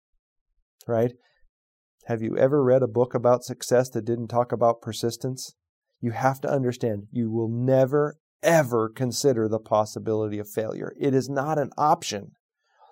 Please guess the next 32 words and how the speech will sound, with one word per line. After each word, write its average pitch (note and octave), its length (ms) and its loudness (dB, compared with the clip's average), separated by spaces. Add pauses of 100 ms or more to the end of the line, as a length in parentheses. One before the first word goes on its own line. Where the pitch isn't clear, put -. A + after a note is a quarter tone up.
(380)
You C#3 260 4
moving D3+ 340 2
your C3 100 2
business C3+ 380 0
for-, - 200 -4 (140)
forward C#3 320 6
and A#2+ 160 -2
succeeding C#3+ 640 -2
at A#2 200 -4
this, - 360 -10
at A#2+ 220 -2
real C3 240 2
estate C3+ 380 0
sales C#3+ 580 2
is A#2+ 320 0 (240)
mandatory D#3+ 880 4
and A#2+ 180 -4
guaranteed. B2 600 2
It's G#2+ 160 -4
not C#3 220 4
optional. G#2 500 0 (880)
Okay? A#2+ 260 0 (800)
You E3 140 4
have F#3+ 160 6
to A3 100 4
develop F3+ 400 8
the F#3 100 4
ability F#3 380 6
to F3 60 2
bounce F3+ 280 6
back F#3 260 8
fast. G#2 460 0